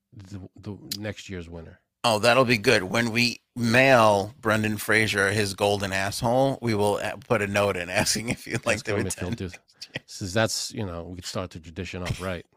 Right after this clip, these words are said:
Speaker 2: <laughs>
Speaker 1: I think
Speaker 2: Here
Speaker 1: that
Speaker 2: is
Speaker 1: would be
Speaker 2: your
Speaker 1: good.
Speaker 2: gold. By the way, this is a digital award because, um, no trophy shop would actually make me one of these. <laughs> The first place I called up, I
Speaker 1: Which
Speaker 2: go,
Speaker 1: I, I
Speaker 2: "Could
Speaker 1: think
Speaker 2: you
Speaker 1: is
Speaker 2: make a golden
Speaker 1: discrimination.
Speaker 2: asshole?" <laughs> The guy was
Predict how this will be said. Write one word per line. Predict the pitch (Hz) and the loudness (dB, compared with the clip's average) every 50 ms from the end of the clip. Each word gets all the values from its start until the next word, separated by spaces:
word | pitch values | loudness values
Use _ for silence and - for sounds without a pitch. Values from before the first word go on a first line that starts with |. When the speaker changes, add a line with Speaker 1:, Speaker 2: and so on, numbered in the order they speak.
| _ _ _ | _ _ _
Speaker 2:
<laughs> | _ _ _ _ - | _ _ _ _ -12
Speaker 1:
I | - | -12
think | - _ _ - - _ _ - - - _ - - - - - 139 | -12 _ _ -20 -20 _ _ -18 -18 -18 _ -20 -20 -14 -6 -2 0
Speaker 2:
Here | 143 143 139 | 2 4 4
Speaker 1:
that | 139 | 2
Speaker 2:
is | 131 | 2
Speaker 1:
would | 120 | 2
be | 120 | 0
Speaker 2:
your | 113 | -2
Speaker 1:
good. | 110 - | 0 0
Speaker 2:
gold. | 110 107 107 101 - - - - - _ - | 0 0 0 -2 -6 -14 -20 -20 -14 _ -4
By | 110 | -2
the | 131 135 | 2 4
way, | 135 131 117 | 4 4 4
this | 110 123 135 - 143 | 4 2 0 -2 -2
is | 127 110 | -4 -2
a | 117 110 110 | -2 -2 -4
digital | 104 101 123 127 120 123 107 107 104 104 101 | -4 -4 -4 -4 -4 -4 -4 -2 -2 -4 -4
award | 101 101 104 113 113 110 104 101 98 98 95 - - | -6 -8 -8 -6 -4 -2 -2 -2 -2 -4 -8 -12 -12
because, | 98 107 101 95 - - 110 101 101 98 95 95 95 92 90 92 80 - - - - _ - | -10 -10 -10 -8 -6 -4 -2 0 0 0 0 -2 -4 -6 -8 -10 -10 -12 -12 -12 -12 _ -6
um, | 98 101 95 95 92 92 92 90 85 82 - _ | -4 -2 0 -2 -2 -4 -6 -8 -14 -18 -18 _
no | - 98 98 98 104 104 101 98 98 95 95 95 | -8 -6 -2 0 2 4 4 4 4 2 0 -2
trophy | - - - 101 98 90 - 92 90 | -4 -2 0 0 0 -2 -4 -6 -6
shop | - - 90 82 90 - - | -4 -4 -4 -6 -6 -6 -6
would | 92 87 | -6 -4
actually | 85 82 90 - - 95 90 | -4 -4 -6 -8 -12 -14 -12
make | 87 80 87 - - | -12 -12 -14 -14 -16
me | - 65 | -18 -16
one | 69 65 71 78 | -14 -14 -14 -14
of | 60 - | -16 -18
these. | - 62 73 - - - - - - | -18 -16 -14 -12 -10 -10 -12 -12 -14
<laughs> | |
The | - - | -18 -20
first | - - 107 117 135 - - - _ | -18 -10 -8 -8 -8 -8 -10 -16 _
place | - - 147 151 - - | -10 -6 -6 -6 -4 -4
I | 110 113 | -6 -6
called | - - 113 110 107 107 | -8 -8 -10 -8 -6 -6
up, | - | -6
I | - | -6
Speaker 1:
Which | - 104 | -4 -2
Speaker 2:
go, | 104 | -2
Speaker 1:
I, | 101 101 98 - _ _ _ _ _ _ _ _ - | -2 -2 -4 -6 _ _ _ _ _ _ _ _ -6
I | 113 | -2
Speaker 2:
"Could | 107 | 0
Speaker 1:
think | 151 151 143 | 0 0 0
Speaker 2:
you | 165 | 2
Speaker 1:
is | 170 | 2
Speaker 2:
make | 160 165 127 | 2 2 2
a | 156 143 - | 0 -2 0
golden | - - 127 135 135 127 127 117 | 0 2 2 4 4 2 0 0
Speaker 1:
discrimination. | 107 104 113 | 0 2 2
Speaker 2:
asshole?" | 127 120 - - 139 135 139 85 - | 2 2 2 2 2 2 2 0 -4
<laughs> | |
The | - - - - - | -6 -10 -10 -10 -8
guy | - - 143 - | -8 -6 -6 -6
was | 135 - - | -8 -10 -14